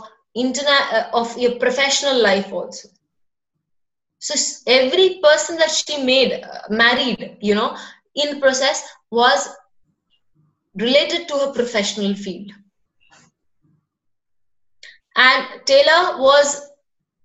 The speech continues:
the first celebrity to create her own collection of fragrances. Now it's, nowadays it's very, uh,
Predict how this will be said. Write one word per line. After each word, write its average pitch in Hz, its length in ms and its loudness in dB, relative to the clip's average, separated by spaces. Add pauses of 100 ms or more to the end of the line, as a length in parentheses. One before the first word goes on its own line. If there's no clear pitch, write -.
(280)
the 247 140 -2
first 294 500 0
celebrity 311 680 2
to 330 140 -8
create 285 300 -2
her 339 140 0
own 285 300 0
collection 277 460 2
of 277 160 -6
fragrances. 240 720 -2
Now 233 180 2
it's, - 260 -4
nowadays 311 520 0
it's 254 180 -10
very, 277 400 2
uh, 214 400 4